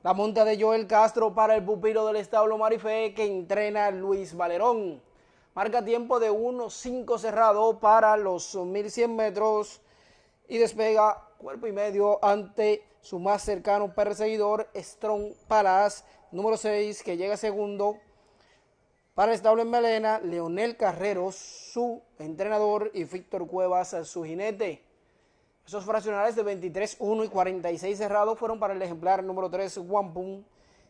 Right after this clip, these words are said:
quien dominó hasta los últimos doscientos metros de carrera. Aquí viene de regreso, Majestic Corredor, ejemplar que en este año dos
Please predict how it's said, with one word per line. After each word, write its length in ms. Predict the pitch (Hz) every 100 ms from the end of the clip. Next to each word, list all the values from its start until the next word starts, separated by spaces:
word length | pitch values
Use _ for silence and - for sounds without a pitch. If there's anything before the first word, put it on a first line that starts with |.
| _
quien 380 | 190 202 220 - -
dominó 760 | 170 151 202 202 190 190 208 - _ _ _ _ _ _ _ _ _
hasta 380 | 165 190 190 190
los 240 | 185 - -
últimos 460 | 196 185 190 180
doscientos 580 | 175 160 180 190 185 165
metros 340 | 170 180 175
de 140 | 160 170
carrera. 460 | 147 135 131 117 - _ _ _ _ _ _ _ _ _ -
Aquí 160 | 170
viene 160 | 196 214
de 80 | 214
regreso, 560 | 208 233 262 277 269 -
Majestic 760 | 131 151 160 165 185 214 208
Corredor, 580 | 170 180 175 220 254 - _ _ _ _ _ _ _
ejemplar 720 | - 202 180 170 190 196 208 - _ _ _ _ _ _ _ _
que 80 | -
en 80 | 143
este 300 | 180 170 190
año 400 | 185 190 190 190
dos 520 | 170 170 151 - -